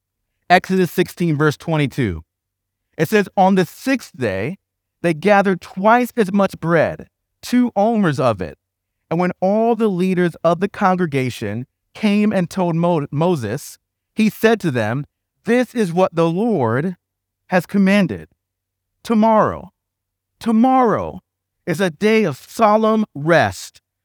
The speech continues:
a holy Sabbath to the Lord. Bake what you will bake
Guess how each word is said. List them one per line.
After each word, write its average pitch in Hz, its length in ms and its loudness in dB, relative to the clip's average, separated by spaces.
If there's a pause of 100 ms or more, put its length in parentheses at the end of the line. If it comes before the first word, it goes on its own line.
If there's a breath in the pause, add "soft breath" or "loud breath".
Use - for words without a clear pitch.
(140)
a 175 140 4
holy 240 500 -2
Sabbath 196 520 2
to - 120 -6
the 156 120 0
Lord. 139 440 -2 (580)
Bake 180 240 0
what 196 180 -2
you 202 120 2
will 160 120 2
bake 214 480 0